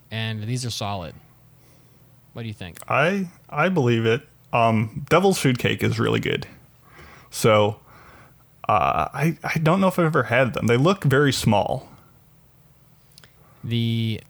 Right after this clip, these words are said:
Speaker 1: next one is ding dongs, and this is what I was talking about. The ding dongs, number four is ding dongs, and I had the Star Spangled Ding Dong, and you may have to
Speaker 2: Ooh,
Speaker 1: look,
Speaker 2: ooh.
Speaker 1: you may have to look that up.
Speaker 2: Okay.
Speaker 1: Um, Star Spangled Ding Dong,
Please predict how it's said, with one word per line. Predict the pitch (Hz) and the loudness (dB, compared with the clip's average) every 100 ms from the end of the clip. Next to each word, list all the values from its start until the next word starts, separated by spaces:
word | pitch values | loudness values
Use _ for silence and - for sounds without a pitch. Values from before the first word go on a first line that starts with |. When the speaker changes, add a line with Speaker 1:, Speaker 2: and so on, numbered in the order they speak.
| _ _ _ - | _ _ _ -8
Speaker 1:
next | 147 185 - | -4 -2 -2
one | 160 | -2
is | 117 | -4
ding | 107 127 127 | -4 -4 -2
dongs, | 113 101 98 101 | -2 -4 -6 -6
and | 117 | -4
this | 147 | -2
is | 160 | 0
what | 139 | -2
I | |
was | 123 | 0
talking | 127 120 | -2 -2
about. | 107 101 | -2 -6
The | 104 | -6
ding | 110 160 147 | -4 -2 0
dongs, | 120 110 107 | -2 -2 -6
number | 131 127 | -6 -6
four | - 135 123 | -4 -4 -2
is | 110 | -4
ding | 113 120 | -6 -6
dongs, | 110 107 107 - | -4 -6 -8 -8
and | 135 | -4
I | 147 190 | 0 0
had | 185 165 135 | 0 -2 -2
the | 123 113 | -2 -2
Star | - - 147 151 | -4 -2 0 0
Spangled | - 131 139 151 165 | -2 -4 -4 -4 -4
Ding | 185 196 | -4 -2
Dong, | 202 214 220 214 - _ _ _ _ | -2 -4 -6 -10 -18 _ _ _ _
and | 139 | -6
you | 160 | -2
may | |
have | 175 151 | 2 2
to | |
Speaker 2:
Ooh, | 151 | 2
Speaker 1:
look, | 147 - | 0 -2
Speaker 2:
ooh. | 143 123 | -2 0
Speaker 1:
you | |
may | 151 | 2
have | 185 190 | 0 0
to | 135 | -2
look | 151 143 | -4 -2
that | 139 | -4
up. | 135 147 - _ _ - - - - - - - | -2 -4 -8 _ _ -20 -20 -20 -20 -20 -20 -10
Speaker 2:
Okay. | - 135 135 135 | 0 2 4 2
Speaker 1:
Um, | - - - | 0 -16 -16
Star | - - 139 143 143 143 139 | -12 -6 -2 -2 -2 -2 -2
Spangled | 135 - - _ _ _ - 67 69 78 65 52 67 - - 131 127 | -4 -6 -10 _ _ _ -20 -18 -18 -20 -20 -18 -20 -20 -20 -18 -12
Ding | 120 120 117 104 | -10 -10 -12 -12
Dong, | 55 60 55 64 | -16 -18 -18 -20